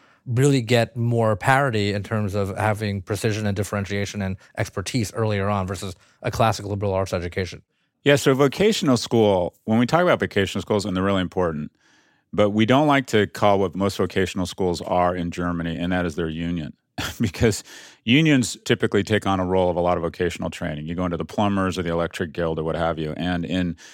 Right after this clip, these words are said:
Speaker 2: Germany, they just have a different approach. On every public board, you have to have, I think, forty percent of your representatives from the employees. And oftentimes they're union members.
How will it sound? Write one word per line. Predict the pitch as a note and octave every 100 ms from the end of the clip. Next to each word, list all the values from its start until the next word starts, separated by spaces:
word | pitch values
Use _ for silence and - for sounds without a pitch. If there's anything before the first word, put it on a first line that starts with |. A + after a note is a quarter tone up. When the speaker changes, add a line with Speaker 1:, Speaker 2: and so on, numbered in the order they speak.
| - -
Speaker 2:
Germany, | C#3 F#3 D3
they | G#2
just | G#2
have | G#2 F#2
a |
different | F2+ - E2+
approach. | D#2+ G#2+ G#2 D2 - -
On | F#2+
every | G2+ A2
public | - G#2 F2+ C#2
board, | G2+ B2 F#2+ D#2
you | E2
have | F#2 F2
to | D#2
have, | E2+ D#2
I | D#2
think, | - F#2 D#2
forty | - - G2 G2+
percent | - G2 F2+
of |
your | E2+
representatives | F2 F2 E2 F#2 A2 F2 D#2
from | E2+
the | D#2+
employees. | D2+ E2 D#2 G2 A#2 C#2+ - -
And |
oftentimes | F#2 A#2+ F#2 E2+ E2 D#2
they're | D#2
union | F2+ D#3 G2+
members. | D#2+ G1+ A1